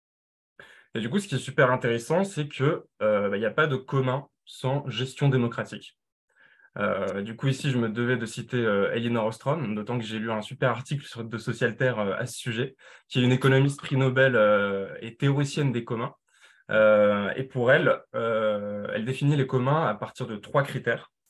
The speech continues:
Le premier, c'est évidemment, euh, une ressource libre en accès partagé. Le deuxième, c'est un système de droit qui va garantir, euh, le, le, l'accès, euh, à,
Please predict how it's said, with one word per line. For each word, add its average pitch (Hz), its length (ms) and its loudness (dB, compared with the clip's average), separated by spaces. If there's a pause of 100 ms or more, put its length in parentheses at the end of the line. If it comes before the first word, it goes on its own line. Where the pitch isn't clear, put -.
(260)
Le 120 120 -2
premier, 143 360 2
c'est 123 180 -2
évidemment, 127 720 0
euh, 110 320 -2
une 123 140 -4
ressource 135 460 -4
libre 127 480 -2
en 135 180 2
accès 143 260 0
partagé. 110 520 -4 (920)
Le 127 160 2
deuxième, 147 380 6
c'est 139 140 -2
un 117 120 0
système 143 420 -2
de 123 120 -2
droit 123 340 0
qui 143 140 -10
va 104 100 -4
garantir, 117 560 -4
euh, 98 300 0
le, 98 260 -6
le, 98 260 -14
l'accès, 135 600 -2 (120)
euh, 98 440 -4 (160)
à, 52 640 -8